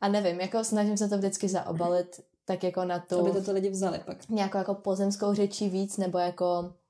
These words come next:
Speaker 1: neříkat tam jako tak moc Bůh, ale jako furt to tam jako procitovat, že prostě
Speaker 2: Nějak
Speaker 1: třeba
Speaker 2: tak
Speaker 1: místo
Speaker 2: jako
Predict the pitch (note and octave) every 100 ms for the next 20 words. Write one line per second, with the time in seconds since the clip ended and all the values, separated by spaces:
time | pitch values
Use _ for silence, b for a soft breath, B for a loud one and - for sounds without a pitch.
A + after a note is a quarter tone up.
0 | b b b b - G3+ G3 G3 F3+ F3+
1 | F3+ F3 F3+ F3 E3+ E3+ E3+ E3 _ _
2 | _ _ _ _ _ _ G3 F#3+ F3+ F3
3 | E3+ E3 F3+ A#3+ - F#3 F3+ F3+ F#3 F#3
4 | F#3 F#3 F3+ F#3 F3 F3+ F#3 F3+ F3 F#3
5 | F3+ E3+ E3+ F3 F3 F3+ F3 G#3 F#3+ F3+
6 | F3 F#3+ G3 F3